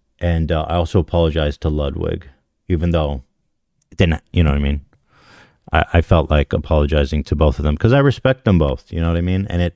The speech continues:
and I feel bad that I look like such a psycho, a mean-spirited psycho is what I looked like. A lot of people are trying to give me an, a lot of people,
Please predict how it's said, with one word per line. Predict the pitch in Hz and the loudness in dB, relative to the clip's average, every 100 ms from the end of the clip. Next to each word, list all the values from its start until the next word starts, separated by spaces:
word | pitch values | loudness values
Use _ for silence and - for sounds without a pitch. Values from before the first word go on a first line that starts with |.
| _ | _
and | - 87 | -4 -4
I | |
feel | 82 - 107 | -2 0 2
bad | 82 104 120 87 82 82 _ _ _ _ _ - _ _ | 4 4 4 2 -2 -8 _ _ _ _ _ -20 _ _
that | - 78 - | -2 -2 2
I | 82 | 2
look | 82 82 | 2 0
like | 82 73 | 0 -2
such | - 85 - | 0 -2 0
a | 82 73 73 _ _ _ _ | 0 0 -2 _ _ _ _
psycho, | - - 85 80 - - - _ _ _ _ _ _ _ _ | -14 -4 0 0 -2 -8 -8 _ _ _ _ _ _ _ _
a | 82 | -2
mean-spirited | 80 85 87 82 - 82 80 73 73 | 0 2 0 -2 -4 -2 0 0 -2
psycho | - 78 71 - 78 | -4 -4 -4 -4 -6
is | 80 | -6
what | 85 78 | -2 0
I | |
looked | 73 73 73 | 0 -2 -4
like. | - - - _ _ _ _ _ _ _ _ _ _ _ - - | -6 -6 -10 _ _ _ _ _ _ _ _ _ _ _ -16 -2
A | 117 | 2
lot | 170 | 2
of | 180 | 2
people | 208 196 190 | 0 2 2
are | 175 | 2
trying | - 151 | 2 2
to | 151 | 2
give | 135 135 | 2 2
me | 143 | 2
an, | 131 - 107 - | 0 0 -4 0
a | |
lot | 131 170 | 2 4
of | 208 | 4
people, | 220 185 127 107 | 0 2 2 2